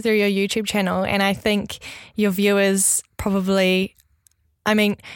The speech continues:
it sounds like you were getting quite a lot of questions from them asking, "How do you manage your time?" Because they see you always being so busy in your, in your videos.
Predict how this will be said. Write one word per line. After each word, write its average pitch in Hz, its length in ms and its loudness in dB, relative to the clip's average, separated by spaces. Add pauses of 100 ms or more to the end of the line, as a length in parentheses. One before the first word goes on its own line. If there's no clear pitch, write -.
it 214 140 -2
sounds 226 300 2
like 202 240 2
you 208 60 0
were 196 60 2
getting 190 240 0
quite 208 220 0
a 196 40 2
lot 190 140 0
of 190 120 -8
questions 190 580 -2
from 180 240 -2
them 180 320 0
asking, 190 380 -2
"How 202 180 2
do 196 60 0
you 180 100 -2
manage 226 380 -2
your 285 80 0
time?" 277 360 0
Because 196 300 0
they 196 140 -2
see 202 240 0
you 185 340 0
always 190 320 0
being 180 160 -2
so 185 200 -2
busy 214 580 0
in 202 200 -2
your, 196 300 0
in 196 120 -2
your 190 120 0
videos. 190 560 0